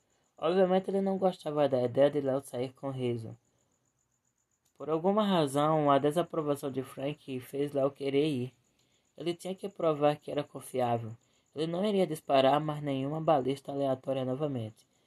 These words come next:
"Léo", Annabeth disse, "se obtermos os suprimentos, quanto tempo para consertar o navio?" "Com sorte, apenas algumas horas." "Ótimo", ela decidiu.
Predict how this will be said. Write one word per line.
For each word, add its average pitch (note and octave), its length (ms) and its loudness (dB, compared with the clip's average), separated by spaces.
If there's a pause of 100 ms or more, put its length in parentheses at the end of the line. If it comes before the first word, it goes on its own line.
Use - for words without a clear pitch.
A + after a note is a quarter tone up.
(200)
"Léo", D3 420 2
Annabeth C3 420 -2
disse, A#2 360 -6 (440)
"se - 160 -10
obtermos F3+ 580 0
os D3 80 -6
suprimentos, C3+ 680 -4
quanto E3+ 240 -14
tempo - 300 -8
para C#3 260 2
consertar C#3 480 -2
o C3+ 60 0
navio?" B2 460 -2 (420)
"Com C#3+ 180 -8
sorte, E3 420 0
apenas D#3+ 380 -2
algumas E3 460 4
horas." C3 480 2 (400)
"Ótimo", B2 500 -4 (120)
ela C3 200 0
decidiu. B2+ 600 -6